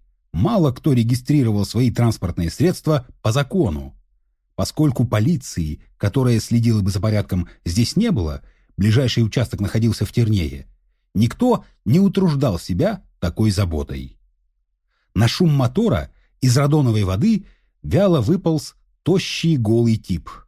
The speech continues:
Сергей остановил свой "Хайлюкс", и мы вышли поприветствовать незнакомца. По его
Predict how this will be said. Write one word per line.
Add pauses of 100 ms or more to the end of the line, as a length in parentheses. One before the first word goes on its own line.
(340)
Сергей (200)
остановил
свой
"Хайлюкс", (360)
и
мы
вышли (100)
поприветствовать
незнакомца. (440)
По
его